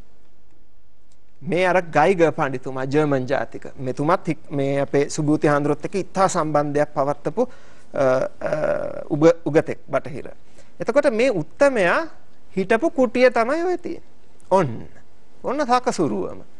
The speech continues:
දැන් බලන්නකො සමහරක් වෙලාවට මෙලෝ විඥානිකුත් නෑ, දැනුමකුත් නෑ, උගත්කමකුත් නෑ. සමහරක් වෙලාවට අපේ තට්ටු තුනේ හතරේ මහා මන්දිර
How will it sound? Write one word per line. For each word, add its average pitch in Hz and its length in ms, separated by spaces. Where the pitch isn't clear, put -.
දැන් 160 180
බලන්නකො 226 420
සමහරක් 254 460
වෙලාවට 240 280
මෙලෝ 175 480
විඥානිකුත් 175 720
නෑ, 180 220
දැනුමකුත් 160 560
නෑ, 185 160
උගත්කමකුත් 170 720
නෑ. 170 180
සමහරක් 160 480
වෙලාවට 165 300
අපේ 143 420
තට්ටු 175 520
තුනේ 208 440
හතරේ 190 420
මහා 190 400
මන්දිර 208 460